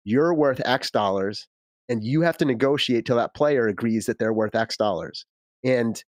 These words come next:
there are so many variables that some of us here probably think about, but it's probably really, really complex, right, to arrive at that. Um,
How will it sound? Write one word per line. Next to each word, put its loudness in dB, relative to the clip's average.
there 2
are 0
so 0
many 2
variables 0
that 0
some 2
of 2
us -2
here -2
probably 0
think -4
about, 0
but 0
it's -6
probably 2
really, 0
really 2
complex, -4
right, -2
to -2
arrive 2
at -8
that. -8
Um, 0